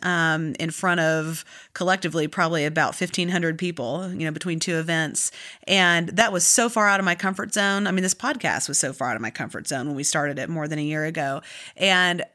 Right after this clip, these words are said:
at some point, and, and it was not when we started the podcast, it was really leading up to the, the first keynote I gave, I was asking myself, "What would it be like if I wasn't terrified?"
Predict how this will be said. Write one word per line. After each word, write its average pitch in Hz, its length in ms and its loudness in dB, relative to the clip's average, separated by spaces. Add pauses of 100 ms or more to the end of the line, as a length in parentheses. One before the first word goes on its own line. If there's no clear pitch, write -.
(480)
at 190 180 2
some 254 320 4
point, 226 320 2
and, 170 200 0
and 185 100 2
it 175 80 0
was 180 160 0
not 208 260 4
when 196 120 -2
we 165 80 0
started 151 280 -2
the 151 60 -8
podcast, 143 500 -4
it 143 40 -6
was 160 160 -6
really 185 180 -2
leading 180 380 -2
up 170 160 -2
to - 100 -4
the, 156 260 -4
the 165 140 -8
first 156 300 -6
keynote 220 320 0
I 147 100 0
gave, 147 380 -4 (400)
I 175 80 4
was 185 80 0
asking 190 340 4
myself, 160 380 -2
"What 226 240 0
would 415 100 -4
it 311 100 -2
be 240 140 0
like 196 320 0
if 165 160 -2
I 160 400 2 (240)
wasn't 180 500 0
terrified?" - 760 -2